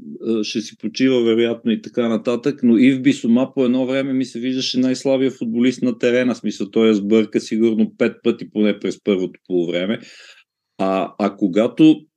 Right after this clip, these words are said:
а, тая спойка, която я има между Хьойберг и Бентанкур по принцип в средата на терена не работи, защото примерно единия го няма в случая, те всъщност Тотнъм изглеждат като отбор, който вече не знае какво да направи с топката, като я вземе.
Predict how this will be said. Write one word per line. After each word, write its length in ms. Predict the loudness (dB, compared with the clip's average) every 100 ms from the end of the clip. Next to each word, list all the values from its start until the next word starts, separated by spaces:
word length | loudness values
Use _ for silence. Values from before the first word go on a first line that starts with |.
| _ -12
а, 380 | -6 -4 -2 -4 -10 -4
тая 220 | 0 0
спойка, 600 | -2 0 2 2 0 -2
която 380 | 2 0 0 -2
я 140 | -2
има 160 | 0 -2
между 360 | 0 -2 -2 -2
Хьойберг 680 | 0 2 2 2 0 0 -6 _ _ _ _ _ _ -4
и 720 | 2 4 4 2 0 -2 -6
Бентанкур 800 | -6 -2 -2 -2 -2 2 2 0
по 140 | -4 -4
принцип 500 | 2 2 2 -4 -8
в 120 | -8
средата 520 | -4 -2 0 0 -2
на 140 | -6 -4
терена 360 | -2 0 0
не 160 | -2 -4
работи, 500 | -4 0 -2 -2 -6
защото 380 | -2 -2 -4 -8
примерно 400 | -2 -2 0 -2
единия 400 | -2 0 0 -2
го 120 | -4
няма 240 | -4 -4 -6
в 180 | -6 -8
случая, 600 | -6 -6 -2 0 0 0 -6
те 240 | 0 0 0
всъщност 500 | -4 -8 -6 -8 -4
Тотнъм 380 | -2 -2 2 4
изглеждат 480 | 4 2 0 0 -6
като 240 | -10 -2
отбор, 320 | 0 0 -2
който 320 | 0 0 0 -2
вече 260 | -2 0
не 140 | 4 4
знае 280 | 6 4 2
какво 200 | 0 0
да 80 |
направи 340 | 0 -2 0 -2
с 220 | -4 -6
топката, 440 | -4 -4 -8 -10
като 200 | -10 0
я 80 | 0
вземе. 340 | 2 0 -2